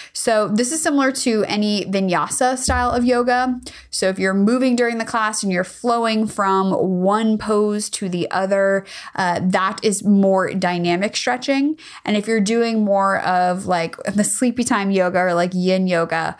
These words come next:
where you are being supported by props and you're holding the pose, that's static stretching. It's also static stretching if you're standing in, like, a warrior two, and if you're like, "I don't know what any of these poses are," that's okay.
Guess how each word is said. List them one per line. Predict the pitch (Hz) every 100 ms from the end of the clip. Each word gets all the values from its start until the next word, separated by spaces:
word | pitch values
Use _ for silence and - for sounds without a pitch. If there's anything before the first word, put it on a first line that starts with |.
| - -
where | 190
you | 196 185
are | 180
being | 185 175
supported | 175 190 - 262 240 226
by | 185
props | 170 170 165 -
and | 170
you're | 160
holding | - 208 196 185
the |
pose, | - 180 - - - -
that's | - -
static | - - 98 -
stretching. | - - - - - - - - - - -
It's | 240
also | 285 294 330
static | 294 240 220 240
stretching | 185 190 208 220
if | 190
you're | 196 226
standing | 233 - 190 202 208 180 220 240 -
in, | 196
like, | 185 185 190
a | 190
warrior | 180 180 208 214
two, | - 175
and | 180
if |
you're | 202
like, | 170 165
"I | 170 -
don't | - -
know | - - -
what | 208 185
any | 180 180
of | 180
these | 190 185
poses | - 185 180
are," | 175 185 214
that's | 185 220
okay. | 240 220